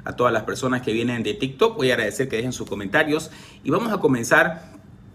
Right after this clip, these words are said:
a hacer la, el desarrollo de este tema.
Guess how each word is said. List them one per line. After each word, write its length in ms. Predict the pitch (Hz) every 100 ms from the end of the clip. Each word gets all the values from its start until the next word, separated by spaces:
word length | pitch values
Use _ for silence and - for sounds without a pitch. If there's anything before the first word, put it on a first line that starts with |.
| - - - -
a 60 | -
hacer 280 | 123 151 147
la, 680 | 139 117 117 110 101 98 -
el 140 | 120
desarrollo 500 | 120 113 120 135 143 123
de 80 |
este 140 | 131 110
tema. 440 | 127 123 101 -